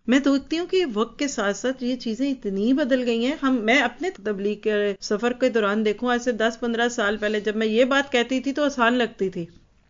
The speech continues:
लोग मान लेंगे, "अच्छा जी मर्द कोई आया तो नजर झुकाई।"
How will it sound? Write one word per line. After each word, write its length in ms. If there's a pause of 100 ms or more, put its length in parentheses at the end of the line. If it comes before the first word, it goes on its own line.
(140)
लोग 220
मान 240
लेंगे, 240
"अच्छा 200
जी 120
मर्द 240
कोई 200
आया 200
तो 140
नजर 240
झुकाई।" 340